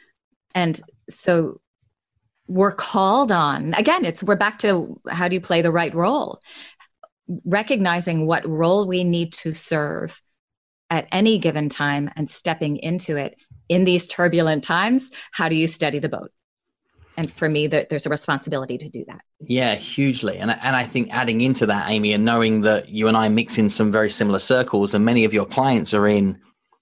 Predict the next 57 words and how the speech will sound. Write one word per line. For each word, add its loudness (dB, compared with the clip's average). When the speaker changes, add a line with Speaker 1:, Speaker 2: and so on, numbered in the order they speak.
Speaker 2:
some 0
form 2
of 0
thought 2
leadership 2
or 0
some 0
form 2
of 2
advice-based -2
business -2
where 0
they're 0
in 2
the 2
business 0
of -4
sharing 2
their 0
expertise. -2
I 2
think 2
that 0
responsibility 0
probably 0
shows 2
up 0
more 4
than 2
ever, -2
right? -2
Is -6
the 0
ability 2
Speaker 1:
Mm. -6
Speaker 2:
to 4
only 2
be 2
able 4
to 2
give -2
advice 0
on 2
things 0
that -2
you -2
are -2
truly 0
experienced -2
or -2
qualified -2
to -8
give -4
Speaker 1:
Thank 0
you. 0
Speaker 2:
advice 0
on, 0